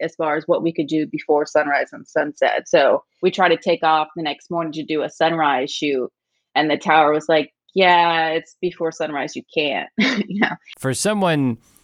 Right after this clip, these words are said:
Speaker 2: for their first time, let's say they're familiar with Miami, but they're going to the Bahamas, what did you learn, or what do you think they'd learn on a recce flight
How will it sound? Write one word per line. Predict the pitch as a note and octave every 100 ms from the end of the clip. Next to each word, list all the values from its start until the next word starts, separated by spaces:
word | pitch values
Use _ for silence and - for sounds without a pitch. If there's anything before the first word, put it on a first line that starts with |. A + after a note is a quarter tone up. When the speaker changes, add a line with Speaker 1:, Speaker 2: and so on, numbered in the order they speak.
| _ -
Speaker 2:
for | E3
their | D3 B2+
first | D#3 C3+ -
time, | C3+ B2+
let's | A#2+ -
say | C3
they're | A#2+
familiar | G#2+ A#2+ B2 B2+
with | A#2+
Miami, | A#2 A#2 A#2+ A#2+
but | G#2+
they're | G2 G2+
going | A2 A2+
to |
the | A2
Bahamas, | G#2 G2 A2 A2 G#2+ G#2+ - _ _ -
what | B2+ E3+
did | F3+ A#2+
you | C#3
learn, | C3+ B2+ B2+
or | A#2+
what | A#2 C#3
do | D3
you | C3
think | - B2 G#2
they'd | A#2+
learn | G#2+ G#2+ G#2
on | G2+
a | G2
recce | F#2+ G2+ - G2+
flight | - G#2 G2 F#2+